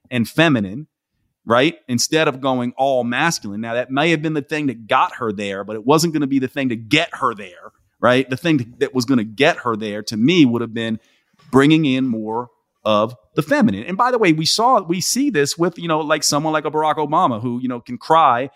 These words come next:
and, and sh-, express some of his nature and, and for, and, and,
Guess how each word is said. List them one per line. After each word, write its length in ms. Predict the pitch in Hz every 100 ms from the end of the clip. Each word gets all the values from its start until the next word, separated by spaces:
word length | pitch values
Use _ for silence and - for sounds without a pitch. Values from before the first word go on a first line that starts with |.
| _ 131
and, 240 | 131 135 139
and 120 | 127
sh-, 220 | - -
express 540 | 131 - - 160 147
some 180 | - 147
of 100 | 135
his 280 | 139 123 - _ _ -
nature 340 | 160 196 135
and, 140 | 127 123
and 180 | 131 123
for, 300 | 131 135 139
and, 220 | 131 131
and, 240 | 143 131